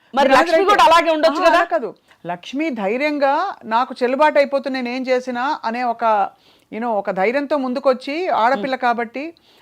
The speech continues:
Speaker 2: కొంచెం ఇంటమ్మాయి కాబట్టి తను అన్ని చక్కబెట్టే ప్రయత్నం చేసింది. ఆడపిల్ల టిపికల్గా చేసేది అంటే అందరినీ
Speaker 1: Hmm.
Speaker 2: కలపాలని.
Speaker 1: Hmm.
Speaker 2: అక్కడ అన్న ఇంకోవైపు, ఆ, విష్ణు, ఆ, బహుశా అందరం ఒకవైపు ఉంటే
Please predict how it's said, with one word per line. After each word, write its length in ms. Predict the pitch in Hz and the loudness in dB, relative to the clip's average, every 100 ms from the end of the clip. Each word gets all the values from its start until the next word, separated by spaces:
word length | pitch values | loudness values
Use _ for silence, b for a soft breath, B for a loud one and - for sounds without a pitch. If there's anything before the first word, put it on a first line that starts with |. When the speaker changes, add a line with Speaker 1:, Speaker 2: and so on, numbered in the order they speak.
| _ | _
Speaker 2:
కొంచెం 280 | 233 226 240 220 208 196 180 - | -8 -6 -6 -6 -6 -8 -10 -10
ఇంటమ్మాయి 640 | - 190 185 220 285 254 262 | -10 -10 -8 -4 -2 0 0
కాబట్టి 400 | 233 214 196 311 | 0 -2 -2 -6
తను 180 | 302 247 | -4 -2
అన్ని 280 | 226 285 240 | -2 -4 -6
చక్కబెట్టే 500 | 226 214 269 277 277 | -8 -4 -2 0 -2
ప్రయత్నం 400 | 240 226 262 233 | -2 -6 -4 -4
చేసింది. 300 | 220 202 175 | -4 -6 -4
ఆడపిల్ల 440 | 180 220 247 226 | -4 -4 -2 -2
టిపికల్గా 560 | 220 220 247 247 247 254 | -2 -10 -6 -2 -2 -2
చేసేది 300 | 233 220 233 | -4 -4 -4
అంటే 220 | 220 208 208 | -4 -4 -4
అందరినీ 300 | 185 208 220 | -4 -6 -2
Speaker 1:
Hmm. 100 | 214 | -2
Speaker 2:
కలపాలని. 440 | 196 196 165 143 165 | -2 -4 -6 -12 -16
Speaker 1:
Hmm. 220 | 165 156 139 B B B _ | -12 -12 -14 B B B _
Speaker 2:
అక్కడ 520 | - - 285 262 254 - | -6 0 4 6 4 2
అన్న 180 | 226 269 | -2 -2
ఇంకోవైపు, 920 | 302 269 277 269 277 247 190 269 254 _ _ _ - | -4 0 2 2 -2 -4 -6 -8 -14 _ _ _ -10
ఆ, 80 | 208 196 190 185 180 175 175 | -6 -6 -4 -4 -6 -6 -8
విష్ణు, 640 | 170 165 208 202 277 285 233 | -12 -12 -12 -8 -4 -4 -4
ఆ, 520 | - - 196 185 180 | -8 -10 -8 -6 -6
బహుశా 540 | 170 202 220 277 240 b b b - - - | -4 -4 0 2 2 b b b -20 -20 -6
అందరం 300 | 202 240 294 | -4 2 4
ఒకవైపు 400 | 311 277 285 285 | 6 4 4 4
ఉంటే 440 | 277 254 277 262 | 0 2 4 2